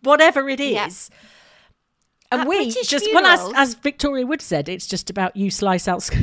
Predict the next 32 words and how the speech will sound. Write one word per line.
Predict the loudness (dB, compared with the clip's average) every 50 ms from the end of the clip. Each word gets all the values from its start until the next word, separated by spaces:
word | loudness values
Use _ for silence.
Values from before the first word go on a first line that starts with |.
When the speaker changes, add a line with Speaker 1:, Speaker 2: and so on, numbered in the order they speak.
| 0 0 -4 -8 -12
Speaker 1:
<laughs> | -12 -14 -18 -16 -6 0
how | 0 0
many | 2 2 -2 -2
sandwiches | -2 -4 -4 -4 -4 -4 -4 -4 -4 -2
you | -4 -4
slice, | -4 -4 -4 -4 -4 -4 -6
I'll | -6
scrape. | -6 -6 -6 -4 -2 -4 -4 -4 -2 2
That's | 2 2 2 2
the, | 2 4 4 4 4 8
<laughs> | 6 6 8 6
you | 2 4 4
know, | 4 4 4 2 -6 -8 -10 -14 -14 -14 -18 -14 _ 0
that's, | 0 2 2 0 -4 -10 _ -2
and | -2 0 4
that's | 4 4 4 2 -4 -6 0
how | 4 4 4
we | 4 4 0 -2
reduce | 0 -2 -4 -2 0 0 0 0 0 -2 -4
it | -6 -8 -6
to, | 0 2 4
Speaker 2:
Yes. | 4 4 2 -2 -6 -12 -16 -16 -18 -18 -20 -20 -20 _ _ _ _ 0
Speaker 1:
and | 2 2
everyone | 2 0 0 -2
says, | -2 -4 -6 -4 -2
"You'll | -2 -2
feel | -2 -2 -6 -6
better | -6 -4 -6 -6 -6 -6
when | -8 -8
the | -10 -8
funeral's | -8 -8 -8 -8 -10 -12 -14 -12 -8 -8
over." | -8 -8 -8 -8 -10 -10 -10